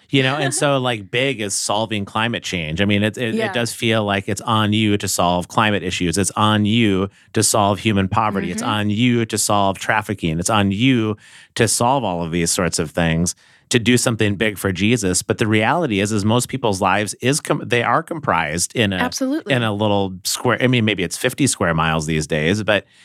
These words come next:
Speaker 1: it's just not that many people. So you get all
Speaker 2: Mm-hmm.
Speaker 1: these messages of doing something big for Jesus or significant for the world or realize your individualism.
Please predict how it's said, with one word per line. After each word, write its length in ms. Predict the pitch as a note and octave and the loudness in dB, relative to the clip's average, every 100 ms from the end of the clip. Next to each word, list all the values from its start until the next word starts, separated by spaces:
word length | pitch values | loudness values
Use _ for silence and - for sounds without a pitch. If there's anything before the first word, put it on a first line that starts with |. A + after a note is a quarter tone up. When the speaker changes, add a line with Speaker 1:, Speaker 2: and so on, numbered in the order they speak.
| - B2 | -6 -2
Speaker 1:
it's 140 | B2 | 0
just 240 | C#3 G#2 | -2 0
not 240 | A2+ A#2 A2 | 0 0 -2
that 140 | G#2+ | -4
many 240 | G2 F#2+ F2 | 0 0 -2
people. 600 | - - E2 D#2+ E2+ E2+ _ - | -4 -4 0 0 0 -4 _ -4
So 120 | C3+ | 0
you 120 | B2 | 0
get 100 | C#3 | -2
all 200 | B2 B2+ | -2 -2
Speaker 2:
Mm-hmm. 80 | C#3 | -2
Speaker 1:
these 140 | G2+ | -4
messages 680 | G#2+ C#3+ - D#2 D#2+ E2+ E2 | -2 0 -2 -2 0 0 0
of 400 | G#2 F#2 F2+ F#2+ | 0 0 0 0
doing 240 | A2 G#2 | 2 2
something 320 | G2+ F#2 F#2+ E2+ | 2 0 0 2
big 200 | F#2+ F2+ | 0 0
for 120 | G#2 | -2
Jesus 460 | F2 F2 F2 F#2+ G#2 | 0 0 2 0 0
or 100 | F#2+ | -2
significant 680 | - A2 G#2+ G2+ G2 G2+ | 0 0 0 0 0 0
for 100 | G#2+ | 2
the 100 | F#2+ | 0
world 460 | E2+ F2 F2+ F2 E2+ | 2 2 4 2 2
or 100 | E2+ | 0
realize 480 | F2 G#2+ G#2 G2 F#2+ | 2 2 2 0 -2
your 80 | F#2+ | -2
individualism. 800 | F2 F2+ E2+ D#2+ D2 D#2 D#2+ | 0 -2 -2 -2 -2 -2 -2